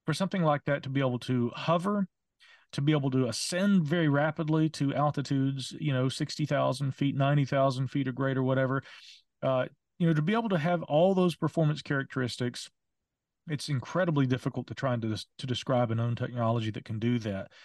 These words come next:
And hence we use that term transmedium. But again, you know, all that really says to me is that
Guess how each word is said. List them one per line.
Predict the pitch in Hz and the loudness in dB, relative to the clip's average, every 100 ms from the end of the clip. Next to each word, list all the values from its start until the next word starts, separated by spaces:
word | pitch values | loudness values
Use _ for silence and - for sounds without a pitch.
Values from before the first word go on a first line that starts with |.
| - _ - | -20 _ -2
And | 123 | 2
hence | 151 - | 4 4
we | |
use | 143 147 | 4 4
that | 123 - | 2 -2
term | - 127 | -2 -2
transmedium. | 120 131 117 120 127 120 101 | -2 -2 -2 -2 0 0 -2
But | 101 131 | 0 0
again, | 135 147 127 | 0 -2 -2
you | 123 | -2
know, | 123 123 - - _ - | -2 -2 -6 -20 _ -2
all | 165 175 | 0 2
that | 156 | 2
really | 156 156 | 2 2
says | 147 160 139 | 2 2 0
to | - | 0
me | 123 160 | 0 2
is | 151 | 2
that | 120 120 | 2 0